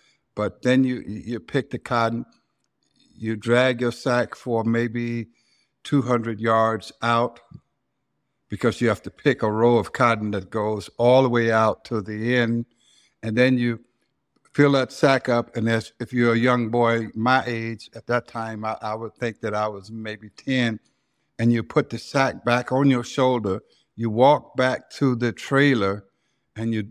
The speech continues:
weigh it and you dump it out on the trailer, then you go back out. So in the meantime, what I thought was the worst thing that ever happened to me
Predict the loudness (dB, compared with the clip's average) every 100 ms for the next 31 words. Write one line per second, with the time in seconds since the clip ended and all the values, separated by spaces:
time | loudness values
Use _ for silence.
0 | -10 -2 0 2 2 -2 -6 -16 _ _
1 | _ _ _ _ _ _ _ -4 -2 0
2 | -2 -4 -6 -6 0 2 2 2 2 2
3 | 0 0 -2 -4 -2 -2 -2 -4 -4 -6
4 | -6 -8 -8 -6 -8 -8 -6 -6 -6 _
5 | _ _ -2 -2 0 0 2 2 2 -2
6 | 0 0 0 -6 -12 _ _ _ _ 0
7 | 2 4 2 2 2 2 -2 -10 -10 -16
8 | -20 _ _ _ _ _ _ _ -10 -4
9 | 2 2 2 -2 -4 -2 -2 -2 0 -2
10 | -2 -8 -12 -4 -4 -4 -8 -10 -10 -6
11 | -4 -4 -4 -6 -10